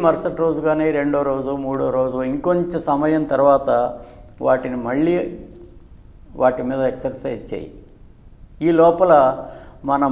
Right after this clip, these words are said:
మనసు సబ్కాన్షియస్గా లోపల లోపల ఆలోచిస్తూనే ఉంటుంది. దృష్టిని అంతా ఈ ఐదిటి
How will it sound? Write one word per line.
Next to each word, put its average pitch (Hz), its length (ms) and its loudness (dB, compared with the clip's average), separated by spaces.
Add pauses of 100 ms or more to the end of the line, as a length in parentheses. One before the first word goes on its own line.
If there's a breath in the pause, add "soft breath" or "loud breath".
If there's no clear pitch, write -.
(220)
మనసు 165 380 0 (920)
సబ్కాన్షియస్గా 160 840 2 (100)
లోపల 143 340 4 (140)
లోపల 135 300 0 (140)
ఆలోచిస్తూనే 139 680 -2 (100)
ఉంటుంది. 110 300 -6 (500 loud breath)
దృష్టిని 160 440 -2
అంతా 147 220 2 (140)
ఈ 143 40 2 (180)
ఐదిటి 165 280 0